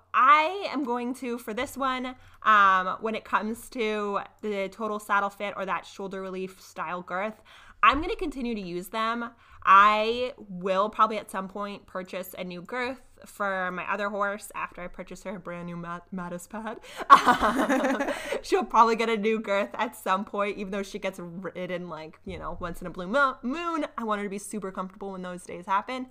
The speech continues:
Do monitor your girth fit. Do monitor your horse's response because every horse's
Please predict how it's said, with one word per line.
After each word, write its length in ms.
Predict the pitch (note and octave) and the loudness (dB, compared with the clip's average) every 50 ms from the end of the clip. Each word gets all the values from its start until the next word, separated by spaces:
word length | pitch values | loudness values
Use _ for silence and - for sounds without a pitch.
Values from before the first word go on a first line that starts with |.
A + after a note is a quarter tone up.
| - - - | -10 0 4
Do 160 | E4 F4+ D#4+ | 6 6 6
monitor 920 | B3 A#3+ A3+ G#3+ A3 A#3+ A3+ G#3+ G#3 G#3 G3+ - - A3+ G3+ G3 G3 F#3+ F#3+ | 6 6 4 6 6 8 8 8 8 6 0 -4 -6 -4 -2 0 0 0 -2
your 200 | E3 F3 F#3 E3+ | -2 -6 -8 -8
girth 340 | F3 - F#3+ F3+ F#3 - - | -4 -4 -4 -4 -4 -6 -14
fit. 320 | - - F3+ E3+ - F3 | -10 -6 -6 -6 -6 -4
Do 180 | - A3+ A3 G3+ | -4 -4 -4 -4
monitor 580 | F#3 F3+ F3+ G3 G3 F#3+ F#3+ F#3 F#3 - - F#3 | -4 -6 -2 4 4 4 4 4 -2 -6 -8 -6
your 160 | F3+ F3 E3+ | -6 -6 -4
horse's 420 | - F3 F3 F3+ - F#3 F3 F3 F3+ | -4 -4 -4 -4 -6 -8 -8 -8 -10
response 520 | F3+ - - - F3 E3+ E3+ E3+ F3 - | -12 -12 -8 -4 -2 -2 -2 -2 -6 -12
because 400 | - F#3 F3+ - F3+ E3+ - - - | -14 -14 -12 -10 -10 -10 -10 -6 -6
every 200 | G3+ G3 A3 A3 | -4 -4 -4 -4
horse's 520 | A3 G#3+ G3+ - G3+ F3+ E3+ E3 - - | -4 -4 -6 -6 -10 -12 -14 -16 -20 -20